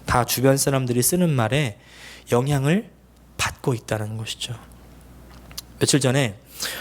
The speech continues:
어느 집사님 댁에 신방을 하는데 제가 그랬어요. "아유, 집사님 걱정하지 마세요." 근데 또 집사님 뭐라고 말씀하시길래 우리 아내가 "집사님 걱정하지 마세요." 딱 이야기하는데 그 집사님이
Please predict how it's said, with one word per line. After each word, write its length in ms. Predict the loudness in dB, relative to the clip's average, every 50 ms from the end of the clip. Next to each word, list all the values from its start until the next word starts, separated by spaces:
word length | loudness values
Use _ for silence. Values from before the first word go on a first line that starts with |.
| -12 -10 -2
어느 480 | 2 4 6 6 6 6 6 6 4 4
집사님 480 | 0 -2 0 2 2 2 2 2 0
댁에 160 | 0 0 0 2
신방을 320 | 2 2 2 2 2 2
하는데 560 | 0 0 -2 0 0 0 0 0 -4 -6 -12 -20 -20 _ -20 -20 -20 -20 -18 -12 -6
제가 240 | -2 0 0 0 0
그랬어요. 380 | -2 -2 -4 -4 -4 -6 -8 -10
"아유, 160 | -12 -12 -10 -10
집사님 360 | -8 -4 -2 -2 -2 -2 -4
걱정하지 480 | -8 -6 -2 -2 0 0 0 0 0
마세요." 440 | 0 -2 -2 -2 -4 -2 -2 -2 -4 -6 -8 -16 -20 -20 -20 -20 -20 -18 -16 -16 -12 -4 0
근데 160 | 2 2 4
또 260 | 6 6 4 4 4
집사님 400 | 0 -4 -2 0 0 2 2 2
뭐라고 240 | 2 2 2 2 2
말씀하시길래 640 | 0 -2 -2 -2 -2 -2 -2 -2 -2 -2 -2 -2
우리 180 | 0 0 0 -2
아내가 480 | -2 -2 -2 -2 0 0 0 0 -2 -6 -12 -18 -18 -12 -6 -2
"집사님 400 | -2 0 2 4 4 4 2 0
걱정하지 460 | -2 0 2 4 4 4 4 2 2
마세요." 500 | 0 0 0 0 0 0 0 0 -4 -8 -14 -20 -20 -12 -6
딱 140 | -4 -2 2
이야기하는데 640 | 4 4 4 4 4 4 2 2 2 2 2 2 2
그 100 | 2 0
집사님이 540 | -6 -4 -2 0 0 0 0 -2 -2 -4